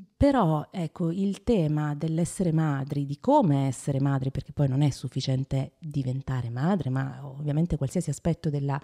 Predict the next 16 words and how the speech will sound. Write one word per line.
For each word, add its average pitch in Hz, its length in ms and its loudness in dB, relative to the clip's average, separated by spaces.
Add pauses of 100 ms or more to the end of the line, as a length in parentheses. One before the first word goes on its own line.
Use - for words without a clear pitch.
(300)
vita 151 600 0
delle 143 300 -2
donne 135 440 2
quando 139 240 -2
diventano 139 460 -2
madri 143 520 -2
viene 139 460 -2
passato 139 640 -4 (360)
allo 139 200 -2
scanner 127 720 -2
e 139 200 -2
validato 135 760 2
o 135 220 -6
più - 120 -8
spesso - 440 -2
invalidato, 135 840 -2